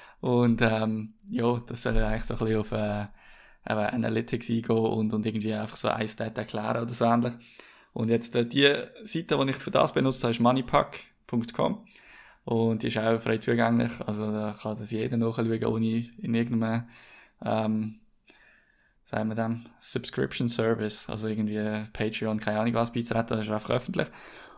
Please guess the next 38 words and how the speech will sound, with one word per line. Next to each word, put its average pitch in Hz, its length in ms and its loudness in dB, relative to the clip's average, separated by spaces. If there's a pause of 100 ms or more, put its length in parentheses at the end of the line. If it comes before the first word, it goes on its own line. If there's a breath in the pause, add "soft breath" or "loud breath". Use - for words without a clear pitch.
Und 120 680 6
dort, 120 220 2
äh, 117 380 6
wenn 113 120 0
man 113 300 4
zu - 100 -6
den 113 80 2
Goalies 117 340 2
geht, 110 240 2
kann 110 100 -2
man 107 80 -2
zum 117 120 -2
Beispiel 113 280 0
schauen, 117 160 -4
Goals 117 360 2
saved 139 320 2
above 113 260 0
expected 120 500 -2
per - 160 -4
sixty, - 600 -4 (100)
heisst 113 320 -2
pro 117 340 0
sechzig - 380 -6
Spielminuten, 117 840 2
wie 110 180 -4
viele 117 160 -2
Goals 107 560 -2
sind 110 200 -4
verhindert 110 460 -4
worden 107 520 -2
über 123 260 0 (340)
der - 80 -2
Erwartung, 110 600 0 (260)
also 110 240 -4
über 117 160 -2
der 120 100 -8
statistischen 117 640 -2
Erwartung. 110 460 2